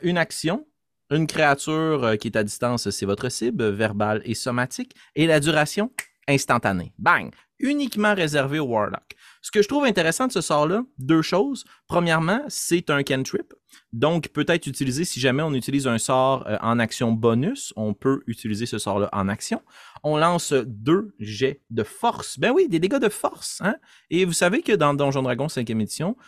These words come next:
pratiquement aucune créature est immunisée ou résistante à la force, ce qui permet donc d'avoir toujours un maximum de dégâts. Et dernière chose que je trouve super intéressante par rapport à ce sort-là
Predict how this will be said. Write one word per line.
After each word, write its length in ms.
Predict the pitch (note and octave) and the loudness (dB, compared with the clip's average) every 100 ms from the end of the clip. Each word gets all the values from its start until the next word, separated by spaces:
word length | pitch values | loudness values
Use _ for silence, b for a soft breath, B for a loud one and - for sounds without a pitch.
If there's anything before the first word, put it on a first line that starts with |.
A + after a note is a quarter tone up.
| b _ | b _
pratiquement 480 | - E3 - C#3 C#3+ | -2 -2 0 0 2
aucune 420 | D#3+ C#3 - A#3 E4 | 4 2 2 -2 -2
créature 680 | - G#2+ G2+ D3 D3 A#2 - | 0 0 0 -2 -2 -4 -4
est 200 | A2 - | -6 0
immunisée 440 | A#2+ A2+ G#2 D3+ - | 2 2 0 -2 0
ou 100 | C3+ | 0
résistante 720 | B2 A2 G#2+ C#3 C3+ A#2 - | 0 -2 -2 -2 -2 -4 -6
à 80 | - | -2
la 100 | G2+ | -2
force, 480 | - C#3+ A#2 - - b b b | 0 -4 -2 -8 -12 b b b
ce 120 | - | -12
qui 140 | - F3 | -6 -2
permet 300 | C#3+ A2+ G#2 | 2 2 2
donc 200 | D3 D#3 | 0 2
d'avoir 300 | G#2+ A#2 C#3 | 2 2 0
toujours 300 | A2 C3+ C3+ | 0 0 2
un 80 | |
maximum 840 | G2+ A#2 - - A#2+ G#2+ C3 A#2+ F#2+ b b - | 0 -2 -6 -6 -2 -2 -2 -4 -8 b b -12
de 380 | G2 A2 B2 b b _ | -4 0 0 b b _
dégâts. 420 | G2 C3 A2 F#2+ - _ | -2 -2 2 0 -2 _
Et 160 | F#3 B3+ | 2 4
dernière 320 | G3+ F3 D#3+ | 4 4 2
chose 180 | F#3 A#3+ | 0 0
que 100 | C#3+ | 0
je 60 | - | 0
trouve 160 | D#3+ | -2
super 280 | - D3 D#3+ | -2 2 4
intéressante 440 | C#3 A#2+ A2 D#3+ | 4 2 2 2
par 100 | C#3+ | 2
rapport 200 | G2 A#2 | 0 2
à 80 | G#2+ | 0
ce 100 | - | -2
sort-là 560 | G#2 - E3 C3+ G2 | -4 0 2 2 0